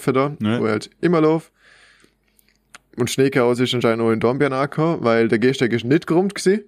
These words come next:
Speaker 1: Also bin ich auf der Hauptstraße irgendwie aufgerannt und in den Kopf, dass mir keiner überfährt. Wenn ein Auto kommt, bin ich in die Tiefschnee hingejuckt,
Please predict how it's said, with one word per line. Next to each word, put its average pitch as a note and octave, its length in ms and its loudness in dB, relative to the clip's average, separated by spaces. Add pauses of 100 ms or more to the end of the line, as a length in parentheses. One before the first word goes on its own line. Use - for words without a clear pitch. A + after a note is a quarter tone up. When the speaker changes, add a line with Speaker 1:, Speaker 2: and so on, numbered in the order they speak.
(120)
Speaker 1:
Also A#2+ 220 0
bin A#2+ 120 0
ich A#2 40 0
auf A#2 80 -4
der A#2 100 -2
Hauptstraße C#3+ 540 0
irgendwie C#3 200 2
aufgerannt D3 600 0
und B2+ 80 -4
in A#2+ 60 -2
den A#2+ 40 -2
Kopf, C#3+ 200 0
dass B2 120 -8
mir B2+ 80 0
keiner D3 220 -2
überfährt. C3 500 0
Wenn A#2+ 100 -4
ein - 60 2
Auto C3+ 220 0
kommt, C#3+ 260 0
bin B2+ 80 -2
ich A#2+ 80 -2
in A#2 80 -8
die D#3+ 80 0
Tiefschnee F3 220 -2
hingejuckt, D#3 480 0